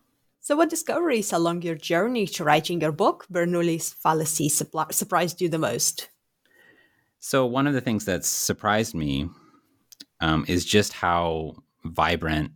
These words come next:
Speaker 2: this debate is and continues to be. You know, I knew that there had been very active and heated debate about the nature of probability for centuries,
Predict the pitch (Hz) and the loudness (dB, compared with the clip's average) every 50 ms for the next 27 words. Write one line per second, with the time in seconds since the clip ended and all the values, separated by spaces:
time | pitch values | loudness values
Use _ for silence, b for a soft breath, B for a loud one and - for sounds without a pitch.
0 | _ _ _ - 80 76 - - - - 71 76 78 73 69 69 - - _ _ | _ _ _ -2 0 2 2 0 0 0 0 2 2 2 2 0 -4 -10 _ _
1 | _ - 85 78 71 67 69 67 - - - - - - - 80 80 76 - 78 | _ 0 2 2 2 2 0 -2 -2 -2 -2 -4 -6 -8 -4 -2 -2 -2 0 -2
2 | 71 - 78 73 73 71 - - 71 - 73 69 67 69 - 78 78 71 69 73 | -2 0 0 0 0 0 -2 -4 -4 -2 0 0 0 0 -2 -4 -2 -2 -2 0
3 | 78 85 87 87 87 87 85 78 80 78 71 73 69 - - - - - - _ | 0 0 2 2 2 0 0 0 0 0 0 0 0 -2 -2 -6 -8 -8 -10 _
4 | _ _ _ _ _ _ _ _ _ _ _ _ _ _ _ _ _ _ _ - | _ _ _ _ _ _ _ _ _ _ _ _ _ _ _ _ _ _ _ -16
5 | - - _ - 82 80 76 82 78 76 - - 85 80 80 80 78 76 73 73 | -16 -10 _ 0 0 0 0 0 -4 -4 0 0 2 2 2 2 0 0 0 0
6 | 73 73 73 - - _ _ _ _ _ _ _ _ _ _ _ _ _ - 78 | -2 -2 -4 -6 -10 _ _ _ _ _ _ _ _ _ _ _ _ _ -16 -6
7 | 80 85 80 78 - - 82 82 85 - - - 85 80 78 76 73 71 69 69 | -2 0 0 0 0 -2 -2 -2 -2 -2 -4 -4 -2 0 0 0 0 0 -2 -2
8 | 67 - - 90 87 78 78 76 - 78 71 - 78 78 73 65 65 - 73 71 | -2 -4 -2 0 2 2 2 0 0 -4 -2 0 2 2 2 0 0 0 -2 -2
9 | - - 73 73 73 - - 76 69 - - - 82 76 76 69 - 78 76 76 | 0 0 0 0 0 0 0 -2 -2 -2 -2 -4 -2 -2 -2 0 0 0 0 0
10 | 73 71 69 69 71 69 - _ _ _ _ - - 78 69 - - 98 90 80 | 0 0 -2 -2 -4 -4 -8 _ _ _ _ 0 0 0 2 2 0 0 0 2
11 | - 78 73 69 69 71 71 69 - - - - | 0 0 0 -2 -4 -6 -6 -6 -4 -4 -4 -6